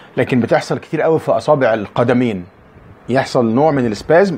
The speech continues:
فازو سبازم، فازو كونستريكشن جامد في البلاد فيسلز اللي هي السبلاينج للصوابع. آه، is a dose related complication،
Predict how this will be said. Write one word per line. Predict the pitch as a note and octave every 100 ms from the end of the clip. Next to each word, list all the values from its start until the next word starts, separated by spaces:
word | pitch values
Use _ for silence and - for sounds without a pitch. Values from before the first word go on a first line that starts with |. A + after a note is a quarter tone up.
| C3
فازو | A#2 D#3 B2
سبازم، | - C3 D#3+ G3 G#3 - - -
فازو | B2+ A#2
كونستريكشن | A#2 G#2 - C3+ - A2
جامد | A2+ C3 B2+ A2+ - - - -
في | -
البلاد | A#2 A2 B2+
فيسلز | A#2 C#3 B2+ G#2 A2
اللي | G#2
هي | A2 A#2+ A#2+ A#2
السبلاينج | G#2 A#2 - B2+ C#3 B2+ G2+ - - - - A#2+
للصوابع. | A#2 A#2 G#2 - A2 C#3+ E3 F#3+ - - - - - - -
آه، | B2
is | F3+ D#3
a | -
dose | B2+ D3+ F3+ C#3
related | A#2 A#2+ C#3+ C#3+ - B2+
complication، | A2 G#2+ G2 C#3+ D3+